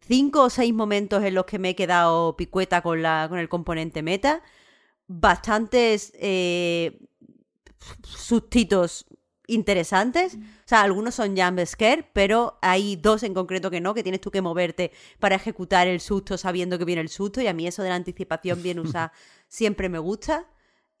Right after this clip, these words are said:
Speaker 1: Y no sé, en realidad, bastante buena sensación. Es bastante largo, aviso. De hecho, he dicho lo de cinco protagonistas porque yo lo llevo jugando un par de días y estaba segura de que eran solo cuatro, y ahora justo ayer, cuando ya decía, "Uy, ya voy a terminar", se me desbloqueó otro protagonista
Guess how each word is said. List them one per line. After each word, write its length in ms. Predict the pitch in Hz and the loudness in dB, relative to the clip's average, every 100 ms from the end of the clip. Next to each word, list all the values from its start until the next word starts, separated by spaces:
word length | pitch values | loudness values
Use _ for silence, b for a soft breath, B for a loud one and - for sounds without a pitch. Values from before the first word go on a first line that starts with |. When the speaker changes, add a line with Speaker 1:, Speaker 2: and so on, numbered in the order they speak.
| - | -8
Speaker 1:
Y 580 | 240 214 202 190 180 175 | -4 -2 -2 -2 -4 -4
no 100 | 190 | -4
sé, 240 | 233 247 | -2 -2
en 80 | 285 | -2
realidad, 640 | 202 170 170 165 175 175 - | -4 -4 -2 0 -2 -6 -4
bastante 360 | 196 214 202 | -4 -2 -2
buena 160 | 226 262 | 0 -2
sensación. 540 | 277 214 165 233 269 - | -4 -6 0 2 2 -2
Es 200 | 240 214 | -6 -2
bastante 480 | 208 - 214 226 208 | -2 0 -2 0 2
largo, 340 | 196 247 254 | 4 6 4
aviso. 480 | 170 185 196 302 - b b b b | 4 0 -2 -4 -4 b b b b
De 120 | 208 | 0
hecho, 360 | 208 262 240 - | 2 4 4 4
he 80 | 214 | 2
dicho 220 | 233 302 | 0 0
lo 100 | 247 | 2
de 80 | 233 | 0
cinco 320 | 254 233 220 | -2 -2 -2
protagonistas 480 | - 208 196 208 262 | 0 2 2 0 -4
porque 180 | 208 180 | -4 -2
yo 100 | 180 | -2
lo 60 | |
llevo 220 | 196 214 208 | 0 0 0
jugando 460 | 208 196 202 185 | 4 4 4 0
un 100 | 180 | 2
par 160 | 208 202 | 2 4
de 120 | 190 | 2
días 280 | 233 220 220 b b b | 2 0 -2 b b b
y 60 | 196 | -4
estaba 220 | 214 202 | 0 2
segura 300 | 240 220 214 | 2 2 2
de 80 | 202 | 2
que 80 | |
eran 140 | 202 196 | 0 0
solo 240 | 214 185 | 0 2
cuatro, 400 | 226 233 220 226 - | 4 4 4 -2 -2
y 120 | 180 | 0
ahora 600 | 170 185 190 185 175 170 | 2 4 4 6 4 2
justo 260 | - 196 - | -2 -2 0
ayer, 420 | 202 208 214 208 | 2 2 0 0
cuando 200 | 214 175 | -2 -2
ya 120 | 175 | -2
decía, 300 | 175 180 196 | -2 0 2
"Uy, 100 | 262 | 2
ya 60 | 220 | 2
voy 60 | 220 | 0
a 40 | |
terminar", 320 | 240 208 196 | 0 0 -2
se 80 | 202 | -2
me 60 | 180 | -4
desbloqueó 400 | 170 175 165 170 | -4 -4 -4 -2
otro 180 | 180 202 | -4 -6
protagonista 640 | 190 175 160 185 - 165 | -6 -6 -4 -6 -8 -12